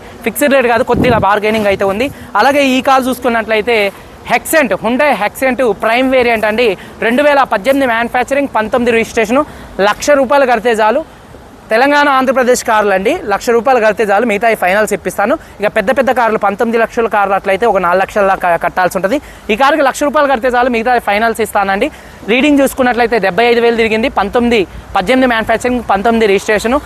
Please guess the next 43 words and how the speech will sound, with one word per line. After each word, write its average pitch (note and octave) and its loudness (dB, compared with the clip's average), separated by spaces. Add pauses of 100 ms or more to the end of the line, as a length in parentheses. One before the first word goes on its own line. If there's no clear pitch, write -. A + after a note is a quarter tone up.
(180)
సీట్ A#3+ -2
కవర్స్ C4+ 2
ఒక C#4+ 0
డెబ్బై F#3+ 0
శాతం A3 0
ఉన్నాయి. B3+ 0 (240)
కారు A3+ 2
బాడీ A#3+ 2
పరంగా, A3+ 2 (200)
కారు A3 4
బాడీ G#3+ 2
కూడా A3+ 2
పర్ఫెక్ట్గా G#3 -2
అయితే G3 -2
ఉందండి. G3 -2
థర్డ్ G3 -2
పార్టీ G#3+ 0
ఇన్సూరెన్స్ G3 0
ఉంది. B3 2 (260)
ఈ B3 2
కారు C4 2
ధర B3 2
మూడు A#3+ 0
లక్షల B3 0
తొంభై A3 0
ఐదు G#3+ 0
వేల G#3+ 0
రూపాయలు G#3+ -2
ఫిక్స్డ్ G#3+ -2
రేట్ G#3+ 2
కాదు, G#3 2
కొద్దిగా G3+ 0
బార్గెనింగ్ F#3+ 0
అయితే F#3 0
ఉంది. G#3+ -2 (280)
అలాగే D4 2
నెక్స్ట్ B3+ -2
చూసుకున్నట్లయితే A#3 0 (260)
ఈ A#3 4
కారు B3+ 4
వచ్చేసి A#3 -2 (880)
Ford A#3 2 (200)
EcoSport A#3 0